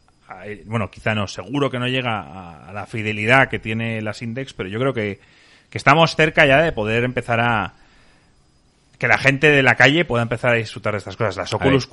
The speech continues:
Speaker 1: Quest se están vendiendo muchísimo.
Speaker 2: A ver, el,
Speaker 1: Y a la gente
Speaker 2: el
Speaker 1: les flipa.
Speaker 2: tema yo creo que son los juegos, ¿vale? Entonces,
Speaker 1: Sí, ese es el problema.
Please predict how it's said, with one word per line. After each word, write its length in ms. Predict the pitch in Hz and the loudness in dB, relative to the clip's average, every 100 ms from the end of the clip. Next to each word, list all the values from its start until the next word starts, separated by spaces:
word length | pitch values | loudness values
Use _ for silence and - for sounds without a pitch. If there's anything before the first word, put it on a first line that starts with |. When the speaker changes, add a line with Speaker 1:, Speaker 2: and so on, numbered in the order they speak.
| 147 | 0
Speaker 1:
Quest 100 | - | 0
se 40 | |
están 140 | - | 0
vendiendo 240 | 127 165 151 | 2 2 2
muchísimo. 480 | 101 87 - - - _ | 0 -2 -2 -6 -10 _
Speaker 2:
A 80 | 95 | -6
ver, 200 | 90 78 _ _ | -4 -6 _ _
el, 280 | 98 98 98 - | -2 -2 -4 -8
Speaker 1:
Y 100 | 120 | -10
a 40 | |
la 80 | 92 | -6
gente 180 | 139 151 | -4 -2
Speaker 2:
el 80 | 127 | -4
Speaker 1:
les 100 | - | 0
flipa. 160 | 185 | 2
Speaker 2:
tema 320 | 139 165 175 - 120 | 4 2 -2 -4 -4
yo 120 | 117 | -2
creo 180 | 123 113 | 0 -2
que 100 | - | -2
son 200 | - 120 | -4 -2
los 180 | 80 - | -4 -8
juegos, 600 | - 82 71 71 - _ _ _ _ _ - | -4 -4 -4 -12 -20 _ _ _ _ _ -12
¿vale? 180 | 87 | -8
Entonces, 300 | 113 - - | -8 -4 4
Speaker 1:
Sí, 60 | 151 | 6
ese 220 | 120 120 | 6 4
es 40 | 147 | 0
el 80 | 135 | 0
problema. 400 | 104 107 110 | 2 0 -2